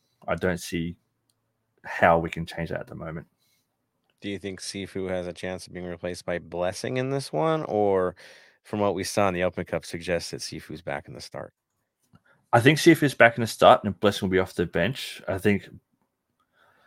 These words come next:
Speaker 1: as much as we all love Blessing, I don't see him with our system being a regular starter. He's that great impact player. He's, his dedication, his drive,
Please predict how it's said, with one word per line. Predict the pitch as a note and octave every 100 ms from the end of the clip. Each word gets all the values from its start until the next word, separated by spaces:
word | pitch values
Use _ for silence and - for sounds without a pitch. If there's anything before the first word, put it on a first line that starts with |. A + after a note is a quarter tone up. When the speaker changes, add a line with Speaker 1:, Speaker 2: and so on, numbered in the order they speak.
| _ -
Speaker 1:
as | A#2+ -
much | A#2+ C#3
as | B2+
we | B2+
all | A2+
love | G#2+ -
Blessing, | G2+ G#2+ E3 F#3+ _ _ _
I | G2 -
don't | - G#2+ G2
see | - - G#2 F#2+
him | G2 F#2+ F2+
with | F2+ G2 G2+ - _ _ _ _ _
our | F#2+ F2+
system | - - F#2+ - F2+ E2 _ _ _ _ _ _ _ _
being | G2+ F#2
a | E2+
regular | F2+ F2+ E2
starter. | - F2 G#2+ C3+ -
He's | - F2+
that | F#2 F2 _
great | F#2+ F2+ F#2 F#2 _
impact | F#2+ E2+ F2 -
player. | - E2 D#2 E2+ _
He's, | - G2 F2+ E2+ - - _ _ _ _ _ _ _ _ - _ _ _ _ _
his | - G#2
dedication, | - G2+ - A2 G#2+ - G#2
his | G2 F2
drive, | - G2 G2 G2